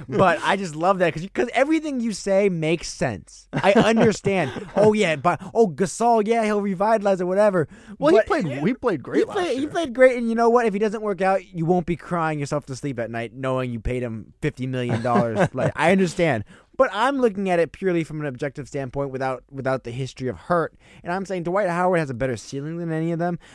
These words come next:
Speaker 2: Dwight Howard's better than any of them. And you know what? I think if you give him million max money and tell him what you expect of him i-, from the beginning,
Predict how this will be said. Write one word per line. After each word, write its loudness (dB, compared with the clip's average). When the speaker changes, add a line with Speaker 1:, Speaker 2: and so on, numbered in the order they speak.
Speaker 2:
Dwight 2
Howard's 0
better 0
than -2
any -4
of -6
them. -4
And -6
you -2
know 0
what? 2
I -2
think -8
if -8
you -6
give -2
him -6
million -4
max -8
money -6
and -10
tell -6
him -4
what -6
you -4
expect -8
of -6
him -10
i-, -16
from -10
the -8
beginning, -6